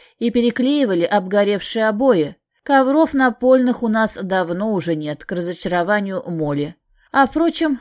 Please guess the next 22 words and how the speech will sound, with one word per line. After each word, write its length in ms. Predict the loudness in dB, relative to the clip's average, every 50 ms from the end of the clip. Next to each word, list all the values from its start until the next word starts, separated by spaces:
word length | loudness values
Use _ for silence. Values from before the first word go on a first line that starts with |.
| -8 -10
Молли 260 | -6 -2 0 0 0
тоже 360 | 0 2 0 0 0 0 -2 -4
нет. 300 | -6 -6 -10 -12 -14 -20 -20 _ _ _ _ _ _
А 180 | 0 2 2
вот 200 | 2 0 0 -2
новый 340 | -2 0 0 2 2 2 2
жилец 500 | 2 2 2 4 4 2 0 0 -2 -2
на 120 | -2 -2 -4
нее 340 | -4 -4 -4 -4 -4 -4 -6 -8
жаловался 760 | -8 -6 0 2 4 4 4 4 2 0 0 -2 -2 -4
до 100 | -4 -4
того, 300 | -2 0 0 0 0 -2
как 280 | 0 0 -2 -2 0 2
папа 280 | 2 2 2 2 0 0
своим 380 | 0 0 0 0 -2 -2 0
горячим 500 | 0 0 0 2 0 -2 -2 -4 -4 -2
дыханием 520 | -2 -2 0 0 0 0 2 0 -2 -4 -4 _
произвел 600 | -2 0 2 2 2 2 4 6 6 6 6 4
у 40 | 2
него 300 | 2 2 2 2 0 0
быструю 480 | 0 0 0 0 0 -2 -4 -4 -4
дезинфекцию. 840 | -4 -4 -4 -6 -6 -6 -6 -6 -6 -6 -8 -10 -8 -8 -8 -10